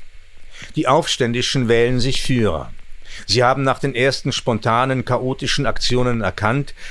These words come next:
dass sie eine gut geführte Organisation brauchen.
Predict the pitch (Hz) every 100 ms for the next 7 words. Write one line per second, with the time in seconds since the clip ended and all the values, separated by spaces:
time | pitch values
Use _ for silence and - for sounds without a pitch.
0 | - - - - 139 131 127 131 139 -
1 | 139 - 135 151 127 120 131 131 135 127
2 | - 135 107 76 73 - -